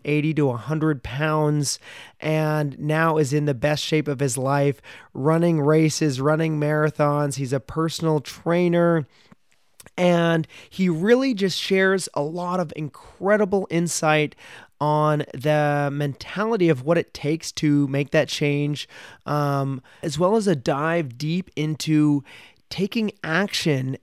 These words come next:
and saying yes to opportunity. Honestly, this episode was filled with so many nuggets of gold. I've, I've said that often on this show, but I'm not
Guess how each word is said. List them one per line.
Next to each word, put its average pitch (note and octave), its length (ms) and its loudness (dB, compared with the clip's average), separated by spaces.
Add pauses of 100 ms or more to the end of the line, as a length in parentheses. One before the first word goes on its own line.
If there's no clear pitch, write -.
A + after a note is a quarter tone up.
and D3+ 500 0
saying F3 680 0
yes D3+ 500 -2 (140)
to D3+ 260 -4
opportunity. C#3+ 1040 0 (380)
Honestly, F3+ 640 4 (800)
this G3+ 480 6
episode E3+ 640 4
was D3+ 320 0
filled F3 300 4
with D3+ 220 2
so F#3 480 6
many F3+ 380 6
nuggets D#3+ 400 2
of C#3+ 80 -2
gold. E3 260 6
I've, D3 240 2
I've D3+ 160 2
said F#3 220 6
that F3 180 4
often D3 400 4
on D#3+ 160 2
this D#3+ 140 2
show, E3 260 6
but D#3+ 140 4
I'm D3+ 240 2
not F#3 360 4